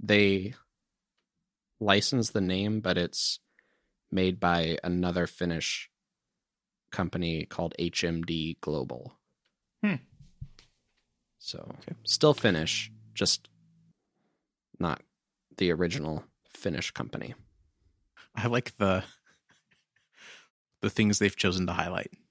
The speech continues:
Speaker 3: Nokia thirty-three ten, the icon is back.
Speaker 1: <laughs>
Speaker 3: Boundless battery.
Speaker 1: You can play Snake. <laughs>
Speaker 3: Play Snake. <laughs> Those are the things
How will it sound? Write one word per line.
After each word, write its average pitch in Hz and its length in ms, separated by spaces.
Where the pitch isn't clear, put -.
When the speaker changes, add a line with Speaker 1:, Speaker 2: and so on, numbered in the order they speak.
Speaker 3:
Nokia 113 280
thirty-three 110 380
ten, - 240
the - 140
icon 101 360
is 95 120
back. - 480
Speaker 1:
<laughs> 131 60
Speaker 3:
Boundless 104 400
battery. 80 560
Speaker 1:
You 101 140
can 104 220
play 104 180
Snake. - 360
<laughs> - 280
Speaker 3:
Play 107 140
Snake. - 380
<laughs> - 180
Those 135 260
are 165 80
the 156 120
things 135 240